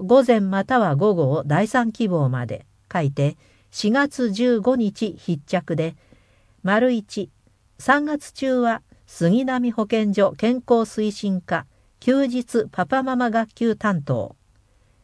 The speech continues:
郵便番号一六七の零零五一、荻窪五の二十の一、電話三三九一の一零一五へ。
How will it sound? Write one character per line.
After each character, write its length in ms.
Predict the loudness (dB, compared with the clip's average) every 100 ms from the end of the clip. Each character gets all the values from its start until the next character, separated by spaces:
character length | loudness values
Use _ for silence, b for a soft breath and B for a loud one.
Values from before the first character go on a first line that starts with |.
| _
郵 180 | 2 4
便 180 | 4 0
番 280 | 0 0 0
号 260 | 0 0 0
一 340 | -2 0 0
六 260 | 0 0 -2
七 300 | 0 0 0
の 180 | -2 0
零 240 | 0 0 0
零 240 | 0 0
五 260 | 0 0 0
一、 400 | -6 -10 -14 -14 _ _ _ _
荻 300 | 2 2 2
窪 340 | -2 0 0 0
五 240 | 2 2
の 140 | 2 0
二 200 | 0 0
十 280 | 0 2
の 120 | 2 0
一、 380 | -4 -6 -10 -10 _ _ _ _ -2
電 240 | 0 2
話 180 | 0 -2 -4
三 280 | 0 0
三 300 | 0 -2 -2
九 260 | 0 2 2
一 280 | 0 -2 -2
の 200 | -2 -2
一 380 | -4 -4 -2 -2
零 240 | 0 2 0
一 320 | -4 -4 0
五 260 | 0 0
へ。 140 | -2